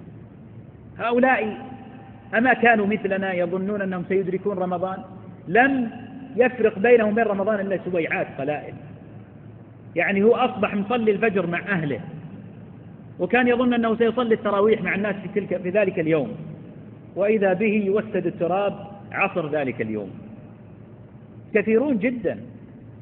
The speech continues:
أمس واليوم وقبل أمس وغدًا وبعد غد، ولا ندري هل ندرك العيد أو لا ندرك، هل ندرك رمضان آخر أو لا ندرك. إذن لابد أن تستشعر منة الله عليك أن، أن، أن بلغك رمضان.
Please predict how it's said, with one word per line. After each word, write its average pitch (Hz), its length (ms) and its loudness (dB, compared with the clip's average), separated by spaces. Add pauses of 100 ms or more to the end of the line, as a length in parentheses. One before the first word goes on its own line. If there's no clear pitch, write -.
(160)
أمس 196 320 0
واليوم 156 500 2
وقبل 151 500 -4
أمس 156 240 -4
وغدًا 160 380 2
وبعد 151 320 0
غد، 156 260 2 (580)
ولا 269 320 4
ندري 214 160 2
هل 202 140 2
ندرك 180 300 -2
العيد 151 300 0
أو 147 80 0
لا 151 200 -2
ندرك، 156 220 -6
هل 185 180 -2
ندرك 180 220 -2
رمضان 175 400 -4
آخر 165 320 -6
أو 151 60 -4
لا 151 140 -2
ندرك. 156 280 -4 (580)
إذن 175 120 -2
لابد 247 340 -2
أن 226 100 0
تستشعر 214 560 0
منة 226 360 2
الله 196 200 0
عليك 180 380 -2
أن، 175 180 -10
أن، 180 280 -10
أن 170 80 -4
بلغك 165 520 -2
رمضان. 156 540 -2